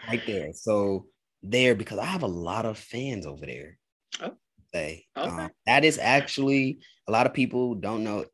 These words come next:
Speaker 1: the U S, y'all cool and all, but the reason
Speaker 2: <laughs>
Speaker 1: why I'm at where I'm at is because the U K have been,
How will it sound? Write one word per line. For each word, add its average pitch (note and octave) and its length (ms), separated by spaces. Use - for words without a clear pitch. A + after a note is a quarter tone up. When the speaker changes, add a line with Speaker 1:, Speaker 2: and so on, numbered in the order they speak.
Speaker 1:
the G2+ 100
U D3 240
S, D#3 240
y'all C3 220
cool D#3 320
and D3 120
all, D3 260
but F#2+ 260
the F#2 100
reason A#2 300
Speaker 2:
<laughs> B2 80
Speaker 1:
why A#2+ 480
I'm A2+ 280
at A#2+ 200
where A2+ 140
I'm A2+ 160
at B2 220
is G2+ 120
because F#2 460
the D#2+ 80
U F2+ 200
K F#2 260
have D#2+ 260
been, D2+ 260